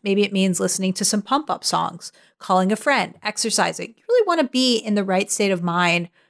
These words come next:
before you go into that date, because the energy you're bringing in has a huge impact on how you feel about yourself, how you show up, and how the other person responds to you. My next piece of advice is a little bit more practical. Just think about how you're gonna show up physically.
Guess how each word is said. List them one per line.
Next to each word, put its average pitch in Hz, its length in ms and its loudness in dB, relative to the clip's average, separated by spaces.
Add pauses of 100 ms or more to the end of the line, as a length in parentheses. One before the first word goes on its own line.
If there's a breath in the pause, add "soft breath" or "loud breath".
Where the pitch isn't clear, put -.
(120)
before 208 320 2
you 214 120 4
go 185 160 2
into 185 220 0
that 175 220 -4
date, - 320 -10
because 208 260 0
the - 180 -6
energy 214 360 2
you're 190 100 4
bringing 185 340 -2
in 180 140 0
has 190 240 -2
a 190 60 0
huge 196 320 0
impact 185 440 -2
on 180 100 -6
how 175 120 -2
you 175 140 -2
feel 226 240 2
about 214 180 2
yourself, 202 440 -2 (320 soft breath)
how 196 100 0
you 190 120 4
show 185 240 0
up, 185 300 0
and 185 100 -6
how 180 120 -2
the 185 140 -6
other 180 200 -2
person 180 340 -8
responds 170 520 -6
to - 100 -10
you. 175 220 -10 (800)
My 233 80 0
next 269 260 2
piece 330 200 0
of 277 80 -2
advice 208 380 4
is 190 100 -4
a 190 80 4
little 175 220 0
bit 190 120 -2
more 180 160 -2
practical. - 640 -8 (320)
Just 480 220 4
think 339 180 2
about 262 220 4
how 214 160 2
you're 214 160 4
gonna 202 220 2
show 180 240 4
up 180 160 0
physically. 180 640 -2